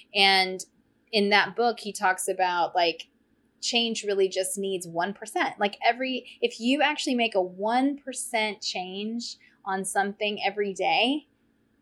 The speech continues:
then by the end of a year, like,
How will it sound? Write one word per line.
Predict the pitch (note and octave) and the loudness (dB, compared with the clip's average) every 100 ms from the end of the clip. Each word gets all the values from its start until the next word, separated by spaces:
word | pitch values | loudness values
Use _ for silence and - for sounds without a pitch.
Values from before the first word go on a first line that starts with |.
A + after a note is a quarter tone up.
| _ _ _ _ - | _ _ _ _ 4
then | A#3+ | 6
by | A#3+ | 6
the | A3+ A3+ | 6 4
end | A#3+ D#4 | 4 2
of | F4+ | 2
a | A#3+ | 0
year, | G3 G#3+ G#4 C4+ F#3 A#3+ - _ _ _ _ _ | -4 2 6 6 4 -2 -8 _ _ _ _ _
like, | C4 A3 - | 4 4 4